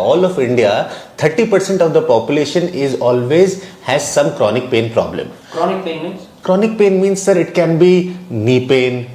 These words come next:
Speaker 1: back pain, ankle, hip, shoulder, because of old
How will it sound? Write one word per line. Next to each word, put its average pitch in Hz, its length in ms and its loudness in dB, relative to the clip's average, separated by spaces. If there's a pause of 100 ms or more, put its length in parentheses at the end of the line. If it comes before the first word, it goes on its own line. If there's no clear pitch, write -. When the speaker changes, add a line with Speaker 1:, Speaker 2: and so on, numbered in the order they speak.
(180)
Speaker 1:
back 117 180 0 (160)
pain, 123 220 2 (460)
ankle, 123 400 2 (400)
hip, 135 180 2 (380)
shoulder, 127 420 4 (400)
because 151 340 2
of - 40 -2 (220)
old 131 200 2